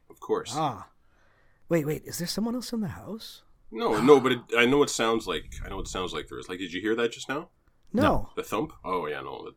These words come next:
Speaker 1: That's just Harley. Harley is just a very big cat.
Speaker 2: Yeah, well.
Speaker 1: And when he thumps around, it does sound like a person walking down the stairs.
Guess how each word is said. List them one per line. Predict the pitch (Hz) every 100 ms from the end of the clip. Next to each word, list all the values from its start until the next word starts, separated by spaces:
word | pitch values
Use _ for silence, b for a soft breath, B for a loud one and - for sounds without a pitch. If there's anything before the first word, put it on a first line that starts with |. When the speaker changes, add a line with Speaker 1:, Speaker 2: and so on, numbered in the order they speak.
| -
Speaker 1:
That's | 90
just | - 90
Harley. | 92 87 69
Harley | 90 92 95
is | 92
just | 95 95
a |
very | 107 110
big | 107 107
cat. | - - - _ _ _ _ 269
Speaker 2:
Yeah, | 208 - - _ _
well. | - - _ - -
Speaker 1:
And | 90
when | 95
he | 104
thumps | - 107 -
around, | 92 87
it | 78
does | 95 90
sound | 90 82
like | 78
a | -
person | 87 78 67
walking | 67 73
down | 76 -
the |
stairs. | 110 87 - 113